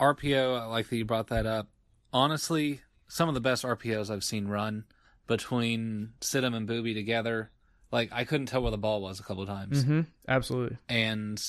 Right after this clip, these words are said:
Speaker 1: the fact that they're able to do that just shows a really good connection between the two. We should stick with it. Offensive line just needs to be able to hold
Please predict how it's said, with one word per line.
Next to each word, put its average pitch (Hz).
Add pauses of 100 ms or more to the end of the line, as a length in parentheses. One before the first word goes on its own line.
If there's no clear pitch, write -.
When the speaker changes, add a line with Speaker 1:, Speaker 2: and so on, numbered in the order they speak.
(360)
Speaker 1:
the -
fact 131
that 120
they're 123
able 120
to 110
do 113
that 117
just -
shows 107
a -
really 104
good 104
connection 107
between 101
the 95
two. 107 (500)
We 113
should 101
stick 120
with 117
it. 117 (440)
Offensive 113
line 110
just 107
needs 107
to 107
be 107
able 101
to 104
hold 107